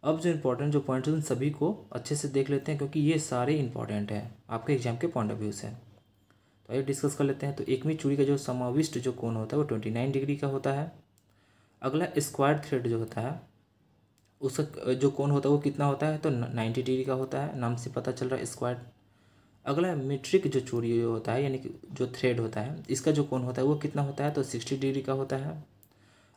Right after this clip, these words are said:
अगला, बटरेस जो थ्रेड जो होता है इसका जो एंगल जो होता है वो फ़ोर्टी फ़ाइव डिग्री का होता है।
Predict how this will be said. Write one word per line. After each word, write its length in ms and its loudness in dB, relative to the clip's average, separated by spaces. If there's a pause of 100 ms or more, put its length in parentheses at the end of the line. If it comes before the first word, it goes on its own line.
अगला, 260 2
बटरेस 520 0
जो 360 2 (120)
थ्रेड 280 2
जो 140 2
होता 220 0
है 200 -4 (340)
इसका 260 2
जो 180 2
एंगल 340 0
जो 80 -2
होता 260 -4
है 60 0
वो 120 2
फ़ोर्टी 380 -4
फ़ाइव 480 0 (360)
डिग्री 280 0
का 100 -2
होता 260 0
है। 200 -2